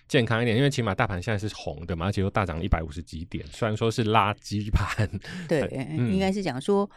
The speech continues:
Speaker 2: 应该是讲说今天的量比较大哈，但是今天是带一个跳空缺口上去哈，
Speaker 1: 嗯。嗯。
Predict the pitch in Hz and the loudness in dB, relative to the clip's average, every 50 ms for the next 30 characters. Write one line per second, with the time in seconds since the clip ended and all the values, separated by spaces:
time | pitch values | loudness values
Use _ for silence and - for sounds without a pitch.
0 | - - - - - 214 220 226 220 226 226 196 160 143 - - 180 175 175 175 | -20 -20 -14 -6 -2 0 2 2 2 0 0 -2 -2 -4 -4 -2 0 0 2 0
1 | 175 - 208 208 202 202 196 185 175 160 151 160 175 165 147 139 127 135 139 139 | 0 0 0 2 2 2 2 2 2 0 0 0 0 -2 -2 -4 -4 -6 -8 -10
2 | 139 - 127 131 131 131 - - 135 139 143 139 - 175 175 170 156 - 160 160 | -8 -6 -4 -4 -4 -4 -2 -4 -4 -2 -4 -4 0 0 0 0 0 0 -2 -2
3 | 165 156 135 165 147 135 - 127 123 - 156 135 135 139 127 127 - 123 120 - | -2 -4 -4 -4 -4 -4 -4 -6 -6 -4 -4 -4 -4 -6 -6 -6 -6 -6 -6 -6
4 | 85 - - 117 123 123 - - - 160 180 190 175 - - 82 | -8 -10 -10 -10 -10 -10 -10 -10 -8 -6 -4 -2 -2 -2 -4 -6